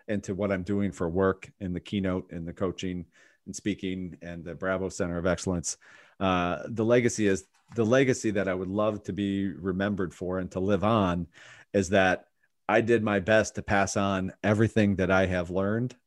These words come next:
and that I've been able to do and execute to others, so that,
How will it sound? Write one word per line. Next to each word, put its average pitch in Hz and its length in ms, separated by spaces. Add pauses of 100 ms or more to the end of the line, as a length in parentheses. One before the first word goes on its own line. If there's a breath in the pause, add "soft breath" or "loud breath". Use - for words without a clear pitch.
(440)
and 95 120
that 90 100
I've 92 180
been 92 140
able 95 240
to 92 160
do 107 340 (160)
and 90 160
execute 117 560 (540)
to 110 220
others, 80 520 (760)
so 110 220
that, 98 320